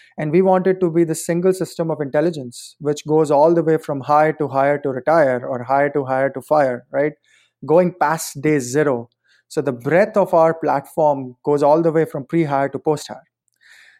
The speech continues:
The second part is going deep. So I'll give you an example. Interview scheduling. Most of the folks in this space will look, will use things like Calendly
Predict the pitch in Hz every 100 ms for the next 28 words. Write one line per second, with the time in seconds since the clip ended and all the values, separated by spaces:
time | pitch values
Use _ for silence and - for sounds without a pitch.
0 | - 156 - 202 247 208 190 190 139 147
1 | 165 156 131 165 151 - - _ _ _
2 | - 147 185 240 202 127 147 147 156 147
3 | 127 123 _ _ _ _ _ _ _ 180
4 | 175 240 226 - 160 147 151 120 113 _
5 | _ 139 170 247 247 208 185 185 - 175
6 | 170 170 151 160 156 - 151 151 143 151
7 | 143 143 160 160 139 147 139 160 165 -
8 | 156 151 - 143 147 147 - 131 139 151
9 | 143 139 127 123